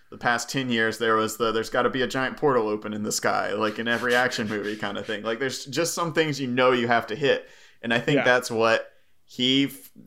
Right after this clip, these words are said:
Speaker 1: you know, we see it with Sixteen Candles, we see it with Weird Science. Like, he felt like there had to be some, like, sexual appeal to it. And, and,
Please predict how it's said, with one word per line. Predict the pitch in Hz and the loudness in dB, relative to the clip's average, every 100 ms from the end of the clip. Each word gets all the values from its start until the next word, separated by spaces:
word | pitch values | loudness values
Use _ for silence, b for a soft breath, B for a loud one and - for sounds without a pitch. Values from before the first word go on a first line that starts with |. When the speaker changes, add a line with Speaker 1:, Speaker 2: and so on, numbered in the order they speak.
| - | -14
Speaker 1:
you | 110 104 | -6 -4
know, | 101 101 - 92 95 | 0 0 -2 -8 -6
we | 107 | -6
see | 107 127 | -2 0
it | 107 | 0
with | 110 | 0
Sixteen | 113 - 110 | -4 -6 -6
Candles, | 139 143 135 117 | -2 0 0 -2
we | |
see | 110 110 | -6 -6
it | 87 | -6
with | 101 | -4
Weird | 104 - | -4 -4
Science. | 135 139 113 | -2 -2 -2
Like, | 107 104 | -6 -6
he | 110 | -12
felt | - 113 101 | -4 0 2
like | 107 - | 0 -2
there | 101 | -4
had | 110 104 101 | -2 -4 -6
to | |
be | 98 101 104 | -8 -6 -6
some, | - 104 101 | -6 -6 -6
like, | 101 101 - | -4 -4 -2
sexual | 127 131 113 104 | -4 -2 -2 -4
appeal | 104 98 - | -2 -4 -4
to | 101 98 | -6 -4
it. | - - | -4 -6
And, | 98 87 | -10 -8
and, | 104 98 90 104 | -6 -6 -6 -10